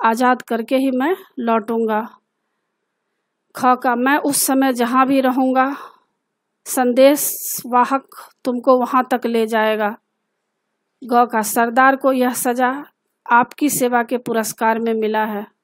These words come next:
घ का, "आश्रमवासी पटेल की एक झलक पाना चाहते थे", यानी पट-, पटेल जी को जब गिरफ्तार करके ले जाया जा रहा था, तो वहाँ के लोग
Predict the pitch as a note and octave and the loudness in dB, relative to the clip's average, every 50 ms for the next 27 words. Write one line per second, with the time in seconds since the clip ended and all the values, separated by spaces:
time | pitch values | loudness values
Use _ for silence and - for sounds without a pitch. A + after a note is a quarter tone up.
0 | _ _ _ _ _ _ _ _ _ _ _ - B3 G#3 G#3 B3+ B3 A#3+ A#3 B3 | _ _ _ _ _ _ _ _ _ _ _ -14 -12 -4 -2 0 0 0 0 -2
1 | A3+ - - - - A#3 A#3+ - - C#4 C#4 C#4+ C#4+ C4 C4 B3+ B3 - - C4+ | -2 -2 0 2 2 2 2 0 0 2 2 2 4 4 2 2 2 0 -2 -2
2 | C4 C4+ C4 - _ B3 A3+ G#3+ C4 B3+ C4 C4 B3 - C4 B3+ - D#4 C4+ C#4 | -4 -4 -6 -6 _ -4 -2 0 2 2 2 0 -2 -4 -6 -6 -2 2 2 2
3 | C4+ C#4+ A#3+ - A#3+ A#3+ B3+ C4+ C4+ _ - A#3 A#3 A3+ A3+ A#3 A3 - A#3 A3 | 2 2 -2 -6 -4 -4 -4 -4 -4 _ -4 -4 -2 -2 -2 -4 -4 -4 -4 -4
4 | A3+ G#3 - A#3+ A3+ G#3 - A#3 A#3 C4 - _ - - _ _ - B3+ A3+ B3+ | -4 -4 -6 -6 -6 -6 -6 -8 -10 -10 -12 _ -20 -20 _ _ -6 -4 -2 -2
5 | B3+ C4 B3+ - A#3 A3 - - _ - A3 G#3 B3 A#3+ A#3+ A3+ A#3 B3 A#3+ - | -2 -4 -4 -4 -4 -4 -6 -8 _ -6 -4 -2 -2 -2 -2 -4 -6 -6 -4 -4
6 | A#3+ A#3 A3+ A#3+ A3+ A#3 - - A#3 G#3+ A3+ A3+ A3 G#3+ - - B3+ B3 B3 B3 | -4 -2 -2 -4 -6 -6 -10 -14 -10 -6 -4 -4 -4 -6 -4 -2 -2 -2 -2 -2
7 | - A#3+ A#3 A#3 - C4 D4 E4+ F4+ - _ _ _ _ _ _ _ _ _ - | -4 -6 -6 -4 -2 -2 -2 -2 -2 -6 _ _ _ _ _ _ _ _ _ -4
8 | A#3+ A#3+ B3 C4 B3 A#3 A3+ A3 A3+ A3+ A3+ G#3+ A#3+ A3+ A3 A3 A3+ A#3+ A#3 A3+ | 0 2 2 2 2 0 0 0 2 2 0 0 2 2 2 2 2 0 -2 -2
9 | A3 - C#4 C#4+ C#4 - C4 B3 A#3 A#3 B3 A#3+ A3+ A#3 B3 A#3 A#3+ A#3 A#3 B3+ | -2 -2 -4 -4 -2 -2 -4 -4 -2 -2 -4 -4 -4 -2 -2 -2 0 2 2 2
10 | C#4+ D#4 - | 2 2 0